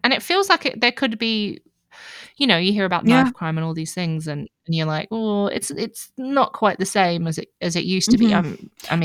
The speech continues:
Speaker 1: mean
Speaker 2: but that's, that's the feeling I had, Sarah. So, like, it feels like, I honestly feel like it feels risky to speak up or <laughs> say something in public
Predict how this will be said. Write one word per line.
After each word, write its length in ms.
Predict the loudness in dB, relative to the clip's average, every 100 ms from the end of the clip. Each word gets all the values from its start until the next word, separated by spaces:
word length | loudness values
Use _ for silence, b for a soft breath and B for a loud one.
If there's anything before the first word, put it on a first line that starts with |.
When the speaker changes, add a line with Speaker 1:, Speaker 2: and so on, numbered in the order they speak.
| 2
Speaker 1:
mean 80 | 2
Speaker 2:
but 100 | 4
that's, 260 | 2 2 -8 0
that's 200 | 0 0
the 100 | -6
feeling 340 | -4 -2 -2
I 80 | -4
had, 200 | -6 -6
Sarah. 280 | -2 0 0
So, 120 | -2
like, 220 | -2 -2 -4
it 80 | -6
feels 340 | -2 0 0
like, 240 | -2 -4 _ B B B _
I 140 | 2 4
honestly 280 | 4 0 -4
feel 140 | -4
like 140 | -4 -6
it 80 |
feels 220 | -6 -6 -4
risky 520 | -4 -4 -4 -4 -4 _
to 100 | -8
speak 420 | -6 -4 -6 -4 0
up 180 | 0 0
or 80 | -6
<laughs> 100 | -4
say 100 | -2
something 400 | -2 -2 -4 -4
in 80 | -2
public 520 | -2 0 2 0